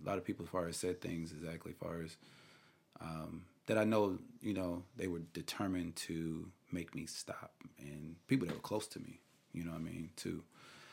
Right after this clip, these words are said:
Um, so just kinda taking that shit on the chin, on the chin, and be like,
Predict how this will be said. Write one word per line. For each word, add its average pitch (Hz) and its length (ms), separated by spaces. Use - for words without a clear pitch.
Um, 85 540
so 87 460
just 90 220
kinda 92 180
taking - 300
that 87 100
shit - 160
on 85 120
the 82 60
chin, - 320
on 87 100
the 90 60
chin, 92 320
and 87 100
be 85 80
like, 80 280